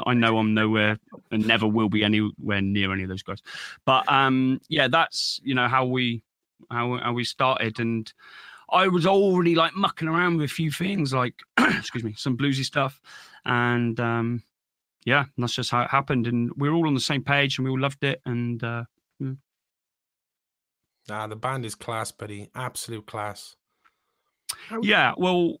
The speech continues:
Speaker 1: I mean, it's obviously, I've played with probably about, I did count one time,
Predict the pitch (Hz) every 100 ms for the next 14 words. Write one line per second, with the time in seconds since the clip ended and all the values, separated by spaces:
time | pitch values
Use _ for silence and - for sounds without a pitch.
0 | - 160 160 143 135 - 135 - 123 117
1 | - _ _ - 127 139 139 - 139 139
2 | 117 107 - - 107 110 107 104 _ _
3 | _ _ _ _ _ _ _ _ _ _
4 | _ - 117 110 156 - 120 113 - 101
5 | 98 104 104 104